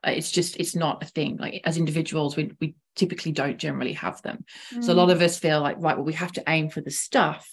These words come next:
Speaker 1: 'cause that might counteract the emptiness I feel because I'm told I have a purpose and I don't have one." Uh, so what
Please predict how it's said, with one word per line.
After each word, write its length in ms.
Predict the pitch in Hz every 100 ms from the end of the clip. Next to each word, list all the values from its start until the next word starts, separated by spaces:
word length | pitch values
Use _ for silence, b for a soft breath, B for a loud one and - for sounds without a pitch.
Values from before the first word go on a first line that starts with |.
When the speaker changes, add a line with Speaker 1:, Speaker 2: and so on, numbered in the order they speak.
| B B B _
Speaker 1:
'cause 140 | 185
that 200 | 160 175
might 200 | 175 160
counteract 580 | - 165 151 165 147 -
the 120 | 180
emptiness 440 | 208 - 165 151 151
I 120 | 147
feel 300 | 143 151 143
because 240 | - - 147
I'm 100 | 147
told 220 | 156 143
I 40 |
have 180 | 139 147
a 40 |
purpose 420 | 143 139 139 139 139
and 100 | 127
I 40 |
don't 220 | - - -
have 180 | - -
one." 180 | - - B B B B B B -
Uh, 220 | 156 -
so 220 | - 175
what 380 | 175 214 190 -